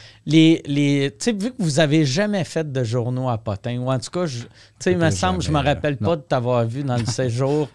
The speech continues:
Speaker 2: Non.
Speaker 1: avec ta blonde. Puis,
Speaker 2: Ça,
Speaker 1: euh,
Speaker 2: c'est peut-être arrivé à une première de show.
Speaker 1: Ok.
Speaker 2: Peut-être que moi, moi, Kanye, une fois, là, ou
Speaker 1: Ok.
Speaker 2: Vince. Mais c'est tout. Pas d'article dans le salon de On aime nos chiens, euh, et nos gars, là, les quatre,
Speaker 1: <laughs>
Speaker 2: on jase de,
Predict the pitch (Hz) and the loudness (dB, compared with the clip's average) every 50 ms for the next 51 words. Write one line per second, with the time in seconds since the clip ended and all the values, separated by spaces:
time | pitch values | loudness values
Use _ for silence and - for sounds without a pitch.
0 | - - - 113 104 127 135 120 - - 131 123 107 113 127 127 127 139 139 123 | -14 -8 -2 0 2 2 0 0 0 -2 -2 0 0 0 0 0 0 -2 -4 -6
1 | - - 135 - 185 175 - 170 160 151 143 135 143 160 156 143 131 127 113 120 | -4 -2 0 2 2 2 2 2 4 4 6 6 6 6 4 4 4 2 2 0
2 | 123 120 120 127 123 113 101 - - 117 120 - _ _ _ _ - 135 147 - | 0 0 0 0 0 -2 -2 -4 -6 -10 -12 -16 _ _ _ _ -4 -4 0 2
3 | - 156 131 131 123 113 - 117 107 101 - 104 104 101 101 113 113 107 107 107 | 2 2 4 2 2 2 0 0 0 0 -2 -2 0 0 2 2 2 2 0 0
4 | 110 110 110 110 104 101 104 110 120 113 107 - - 107 110 123 143 151 143 139 | 0 -2 -2 -2 -2 0 0 0 0 0 -2 -4 -2 -2 -2 -2 -2 -4 -8 -10
5 | 139 123 110 - 104 139 147 131 113 151 123 104 107 123 135 - - - - - | -10 -12 -14 -8 -4 -2 -2 0 2 2 2 0 0 -4 -6 -8 -12 -16 -20 -20
6 | _ _ _ _ - 104 - 101 - 101 90 82 - 120 120 117 110 - - - | _ _ _ _ -12 -8 -8 -6 -6 -6 -8 -2 0 2 2 2 0 0 -2 -2
7 | - 120 113 107 104 101 - - 104 98 98 98 104 107 107 104 101 98 95 92 | -2 -2 0 0 0 -2 0 0 0 2 2 2 2 2 2 0 0 -2 -2 -2
8 | 92 95 104 107 104 104 101 101 - - 110 110 101 92 101 101 95 - - - | -2 -2 -2 0 0 0 -2 -2 -2 -2 -2 -2 -2 -4 -6 -6 -8 -8 -4 0
9 | 113 110 110 110 104 101 87 107 104 110 135 160 156 151 156 151 143 147 120 110 | 0 2 4 4 4 2 4 2 2 2 2 -2 -4 -6 -8 -8 -8 -6 -6 -6
10 | 98 85 - 113 113 123 135 139 160 160 110 107 107 107 110 110 107 104 110 101 | -6 -6 -4 -4 -2 2 2 4 4 4 2 2 0 0 0 -2 -2 -2 -2 -2
11 | 104 | -2